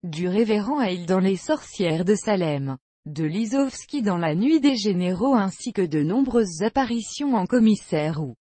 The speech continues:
inspecteur de police, si ce n'est en juge d'instruction. À la télévision, beaucoup de téléfilms, souvent historiques, dont Le Dernier Moi,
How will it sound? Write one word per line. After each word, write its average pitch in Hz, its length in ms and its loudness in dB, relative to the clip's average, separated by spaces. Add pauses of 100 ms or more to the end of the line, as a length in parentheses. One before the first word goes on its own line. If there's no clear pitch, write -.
(140)
inspecteur 233 680 0
de 196 100 -2
police, 151 640 -4 (200)
si 214 220 -6
ce 226 140 -4
n'est 285 240 4
en 226 140 4
juge 285 340 0
d'instruction. 214 800 -6 (300)
À 160 160 -4
la 139 160 -4
télévision, 220 760 -4 (240)
beaucoup 220 420 0
de 226 160 4
téléfilms, 165 800 -2 (180)
souvent 214 520 0
historiques, 165 800 -4 (160)
dont 214 200 0
Le 214 200 4
Dernier 214 560 4
Moi, 151 320 0